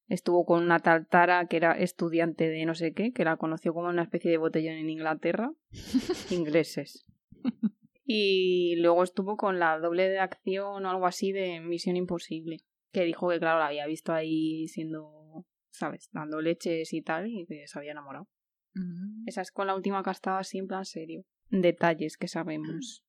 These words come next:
Speaker 2: Vale, se me ha olvidado
Speaker 1: Eso y que tiene
Speaker 2: comentar
Speaker 1: una genética espectacular. <laughs>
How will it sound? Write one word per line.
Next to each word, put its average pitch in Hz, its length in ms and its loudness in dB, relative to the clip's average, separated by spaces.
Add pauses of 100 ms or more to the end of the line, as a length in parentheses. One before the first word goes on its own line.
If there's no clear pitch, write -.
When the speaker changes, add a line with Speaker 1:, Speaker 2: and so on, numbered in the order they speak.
(960)
Speaker 2:
Vale, 214 300 8
se 190 100 2
me 185 60 4
ha - 20 4
olvidado 208 220 10
Speaker 1:
Eso 247 160 12
y 247 100 10
que 220 160 12
tiene 202 280 12
Speaker 2:
comentar - 20 12
Speaker 1:
una 208 160 12
genética 202 500 8
espectacular. 202 600 8
<laughs> 403 1800 4